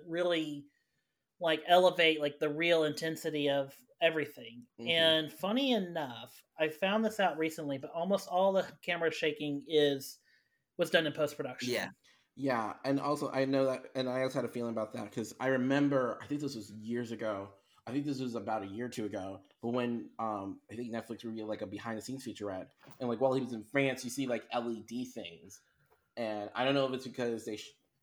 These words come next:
Speaker 2: and it's interesting, 'cause I don't think they shot, well, I think they might have shot, I, I was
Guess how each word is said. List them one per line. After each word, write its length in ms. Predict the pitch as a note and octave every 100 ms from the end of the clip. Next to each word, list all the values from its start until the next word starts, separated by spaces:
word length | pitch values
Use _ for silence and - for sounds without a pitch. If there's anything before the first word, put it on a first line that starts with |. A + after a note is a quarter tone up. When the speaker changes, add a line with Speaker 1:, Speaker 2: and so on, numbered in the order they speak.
| -
Speaker 2:
and 140 | C3+
it's 80 | C3+
interesting, 460 | F3 F#3 D3+ C3 A#2+
'cause 120 | A#2+
I 60 | C#3
don't 180 | F#3 A#3+
think 200 | G3+ G#3
they 100 | D#3+
shot, 380 | C#3 - D3+ - - - _ _ -
well, 260 | D#3+ C3+ A2
I 80 |
think 140 | D3 F#3+
they 60 |
might 140 | F#3 D3
have 100 | C#3
shot, 320 | - B2 G#2 - - -
I, 60 | C#3
I 120 | C#3
was 200 | C#3+